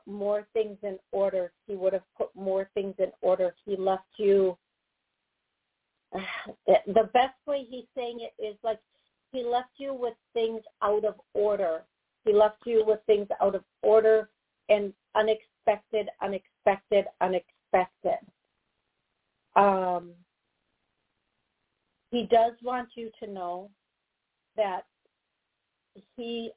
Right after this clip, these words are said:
um, he loved, he loves you and loved you, and, and that is something that he,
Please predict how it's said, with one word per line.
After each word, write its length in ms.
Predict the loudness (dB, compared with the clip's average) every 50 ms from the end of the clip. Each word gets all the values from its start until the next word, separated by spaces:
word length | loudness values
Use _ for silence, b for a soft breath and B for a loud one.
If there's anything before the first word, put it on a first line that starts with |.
| _ -4
um, 400 | -2 0 0 -2 -4 -6 -8 -12 -16 _ _ _ _ _ _ _ _ _ _ _ _ _ _ _ _ _ _ _ _ _ _ _ _ _ _ _ _ _ _ _ _ _ _ _ _ _ _ _ _ _ _ _ _ _ _ _ _ _ _ _ _ _ _ _ _ _ _ _ _ _ _ _ _ _ _ _ _ _ _ _ _ _ _ _ _ _
he 220 | -2 2 2 2 2
loved, 440 | 4 4 4 4 2 0 -4 -12
he 420 | -18 -18 -16 _ -20 -16 -12 -8 -2
loves 300 | 2 4 4 4 2 0 _
you 280 | -10 -8 -8 -8 -8 -10 -12
and 120 | -12 -10 -8
loved 240 | -6 -6 -6 -8 -10 _
you, 240 | -10 -10 -8 -8 -8 -10
and, 140 | -10 -10 -12 _ _ _ _ _ -8
and 220 | -6 -6 -6 -6 -6
that 220 | -6 -6 -6 -6
is 240 | -6 -6 -6 -8 -10 _ _ _ _ _ -16 -16 -2 _
something 500 | 2 2 2 -2 -6 -6 -4 -4 -6 -6 -6 -4
that 200 | -4 -4 -4 -6 _ _ -12
he, 300 | -10 -8 -8 -8 -10